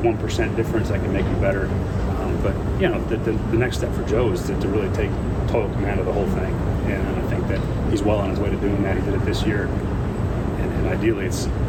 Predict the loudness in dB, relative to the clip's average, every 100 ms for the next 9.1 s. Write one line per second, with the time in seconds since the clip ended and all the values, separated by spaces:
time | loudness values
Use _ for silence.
0 | 0 0 0 0 0 0 2 2 2 0
1 | -2 0 0 0 0 -2 0 0 0 0
2 | 0 0 0 0 0 2 2 0 0 -2
3 | -2 0 2 2 2 2 2 2 0 2
4 | 2 2 2 2 0 -2 0 0 0 2
5 | 2 0 -4 -2 -2 0 2 2 2 2
6 | 2 0 0 2 2 2 2 0 0 0
7 | 2 2 0 0 0 0 0 0 0 0
8 | 0 0 0 -2 -2 0 0 0 0 0
9 | 0